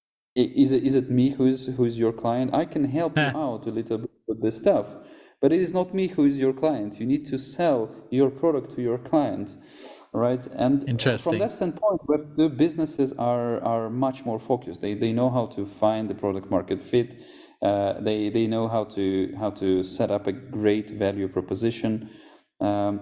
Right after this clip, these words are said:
Speaker 1: and they are able to, to actually earn money, right, uh, out of, out from this. There is a very, very few, uh, blockchain companies who are, who know how to, how to, how to actually sell, uh, and, and have a, a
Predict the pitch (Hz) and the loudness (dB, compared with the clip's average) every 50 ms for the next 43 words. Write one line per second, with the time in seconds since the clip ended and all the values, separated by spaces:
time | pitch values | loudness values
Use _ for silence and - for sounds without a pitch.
0 | - 120 120 131 131 139 139 139 - 139 143 139 139 131 131 - - 127 123 117 | -2 0 2 4 4 4 4 4 2 0 0 2 2 0 0 2 2 2 2 2
1 | 107 - - - 110 104 - - - - 98 - - 117 - - 127 120 104 - | 0 -2 -4 -4 -6 -6 -6 -8 -8 -4 -2 0 0 -2 -2 -2 -2 0 0 0
2 | 107 107 101 95 98 120 127 107 87 82 - - - - - - - - - - | 0 0 0 0 0 0 0 0 -2 -4 -6 -8 -8 -6 -6 -6 -6 -8 -10 -6
3 | - - - - - - 95 90 92 - - - - 90 92 - - - - - | -6 -6 -6 -4 -4 -2 -2 -2 -2 -4 -6 -4 -2 -4 -4 -6 -10 -20 -12 -6
4 | - - 98 95 95 - - - - 98 90 90 87 - 98 - - - - - | 0 0 0 0 0 -6 -16 -10 -4 -2 -2 0 -2 -2 -4 -4 -10 -18 -20 -20
5 | - - - - 120 120 131 131 127 135 123 117 117 120 139 160 160 151 143 127 | -20 -18 -10 -2 2 4 4 4 4 2 -2 -2 0 2 2 2 2 2 0 0
6 | 123 110 110 110 110 110 113 120 117 117 117 117 117 107 107 - - - - - | 0 -2 -2 -2 -4 -6 -6 -4 0 0 2 2 2 0 -2 -4 -12 -18 -20 -16
7 | - - 95 92 - 87 113 117 110 - - - 117 104 104 101 - - - 113 | -6 -4 -4 -4 -2 0 2 2 2 0 -2 -2 -2 0 0 -2 -6 -2 -2 0
8 | 113 110 - 110 104 101 101 101 - - - - - 117 101 98 87 - - - | 0 0 0 0 0 0 -2 -4 -6 -10 -8 0 0 2 2 2 0 -2 -6 -12
9 | - - - - - - 120 107 101 101 104 104 107 110 101 107 101 92 - - | -16 -14 -10 -10 -6 -2 0 0 2 2 2 2 0 0 -2 -2 -2 -4 -4 -4
10 | 92 87 87 82 90 90 90 - - 98 101 101 90 - 90 87 85 82 80 85 | -2 0 0 0 -2 -2 -4 -8 -8 -6 -6 -6 -6 -4 -2 -2 -2 -2 -2 0
11 | 98 90 - - 90 87 - - 85 90 - - - 117 110 107 113 127 127 - | 0 -2 0 0 -4 -4 -4 -2 -4 -4 -4 -2 -2 0 0 0 0 -4 -8 -10
12 | - - - _ _ _ _ - - - 98 95 92 87 - - 92 92 92 90 | -18 -20 -20 _ _ _ _ -6 -2 -2 0 0 0 -2 -2 0 0 0 0 0
13 | 90 87 90 95 95 95 101 98 92 92 95 92 - - - - - | -2 -2 -2 -2 -2 0 0 0 0 0 -2 -4 -6 -6 -6 -6 -6